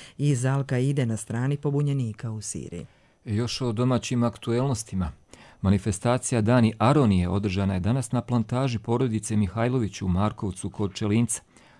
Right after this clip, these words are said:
Speaker 2: Plantaža porodice Maj-, Mihajlović smještena je na dva hektara zemlje, zasađeno je četiri hiljade sadnica ove biljke. Aronija je otporna na veoma niske temperature, čak i do minus četrdeset sedam Celzijusa,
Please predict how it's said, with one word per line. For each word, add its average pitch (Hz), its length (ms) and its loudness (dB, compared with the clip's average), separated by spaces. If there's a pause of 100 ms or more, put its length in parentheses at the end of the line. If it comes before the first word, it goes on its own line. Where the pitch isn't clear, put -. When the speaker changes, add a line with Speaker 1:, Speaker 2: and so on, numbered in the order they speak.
Speaker 2:
Plantaža 107 480 0
porodice 117 520 -2
Maj-, 107 180 2 (100)
Mihajlović 120 640 0
smještena 139 480 -2
je 123 80 2
na 117 120 2
dva 123 300 2
hektara 113 440 -2 (280)
zemlje, 113 420 2
zasađeno 120 540 0
je 113 120 0 (220)
četiri 147 380 -4
hiljade 107 320 -2
sadnica 101 600 -2
ove 92 240 -2
biljke. 101 420 -2 (440)
Aronija 107 420 4
je 104 140 2
otporna 120 480 2
na 95 180 2
veoma 113 320 4
niske 120 300 -2
temperature, 117 680 -2
čak 113 300 -6
i 113 60 -2
do 101 100 2
minus 110 320 2
četrdeset 107 500 -4
sedam 127 260 0
Celzijusa, 104 580 0